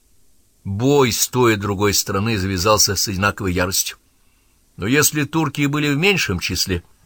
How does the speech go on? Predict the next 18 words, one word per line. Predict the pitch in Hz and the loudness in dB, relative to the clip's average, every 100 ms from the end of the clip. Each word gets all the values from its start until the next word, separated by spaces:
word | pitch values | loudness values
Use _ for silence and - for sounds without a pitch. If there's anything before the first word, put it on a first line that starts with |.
| - | -12
то | 90 | -6
они | 98 | -4
уж | 98 87 | -2 0
давно | 110 110 123 | 2 2 0
привыкли | 104 110 123 117 107 | 0 -2 -2 -2 -2
не | 110 | 0
бояться | 107 135 185 - 92 - - - | 2 2 0 -2 -6 -6 -12 -4
беспорядочных | 110 - 113 107 104 95 - 104 - | -2 -2 0 2 2 2 -2 -4 -2
масс | 101 92 | -2 0
арабов, | 101 95 87 - - _ _ | 0 0 -2 -8 -16 _ _
и | - | -12
после | 98 120 - 113 - - - | -4 -2 0 -2 -4 -10 -2
недолгой | 120 127 110 117 107 95 101 | 2 2 4 4 4 0 0
борьбы | 98 101 95 110 95 | 2 0 0 -2 0
победа | 95 92 98 92 | 0 0 0 0
осталась | - 98 90 85 | 0 -2 -2 -2
за | 85 | -2
ними. | 85 87 | -4 -6